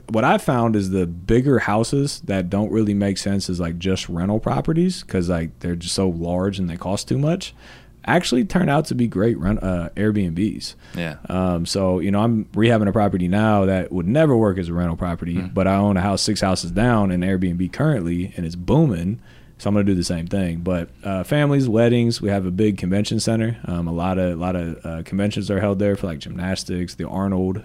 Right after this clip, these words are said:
Speaker 1: you know, the big Arnold Schwarzenegger, his events in Columbus.
Speaker 2: Oh, that's
Speaker 1: You can,
Speaker 2: right.
Speaker 1: you can charge crazy prices
Speaker 2: Oh, yeah.
Speaker 1: for
Speaker 2: How
Speaker 1: those
Speaker 2: far is
Speaker 1: nights.
Speaker 2: Canton?
Speaker 1: Canton?
Speaker 2: Yeah.
Speaker 1: Uh, I think it's, like, two hours, two and a half.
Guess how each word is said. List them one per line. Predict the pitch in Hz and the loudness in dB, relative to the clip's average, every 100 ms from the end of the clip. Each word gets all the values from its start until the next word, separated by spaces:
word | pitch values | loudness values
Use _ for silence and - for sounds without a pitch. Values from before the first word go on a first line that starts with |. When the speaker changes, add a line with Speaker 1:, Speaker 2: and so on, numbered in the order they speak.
| - | -8
Speaker 1:
you | 87 | -6
know, | 85 | -4
the | 85 | -6
big | 87 82 | -6 -4
Arnold | 98 90 | -2 -2
Schwarzenegger, | 98 92 101 98 92 | -4 -4 -2 -2 0
his | 98 98 | 0 0
events | 92 95 98 | 0 0 0
in | - | -2
Columbus. | 92 95 98 98 98 - - | -4 -2 -2 0 0 -4 -8
Speaker 2:
Oh, | - 131 | -6 -2
that's | 110 | 0
Speaker 1:
You | 110 | 0
can, | 90 | -2
Speaker 2:
right. | 71 | -2
Speaker 1:
you | 110 | -2
can | 98 | -2
charge | 82 82 76 - - - - | -4 -6 -8 -14 -18 -20 -12
crazy | - 127 131 110 90 | -2 2 4 2 0
prices | - 73 87 | -4 -6 -4
Speaker 2:
Oh, | 101 | -4
yeah. | |
Speaker 1:
for | 82 - | -6 -6
Speaker 2:
How | 87 | -4
Speaker 1:
those | |
Speaker 2:
far | 135 | -2
is | 113 | -4
Speaker 1:
nights. | 95 98 | -4 -6
Speaker 2:
Canton? | 76 73 - - - - - | -8 -18 -20 -20 -20 -20 -4
Speaker 1:
Canton? | 104 107 135 139 - | 0 0 -2 -6 -8
Speaker 2:
Yeah. | 82 76 - - | -10 -10 -16 -16
Speaker 1:
Uh, | - 143 151 151 | -10 -6 -4 -4
I | 143 | -4
think | 208 | -4
it's, | 196 | -2
like, | 127 | -4
two | - 110 98 | -4 -2 -2
hours, | 87 95 107 | -2 -4 -4
two | - | -4
and | 95 | -2
a | |
half. | 90 95 - | -2 -4 -8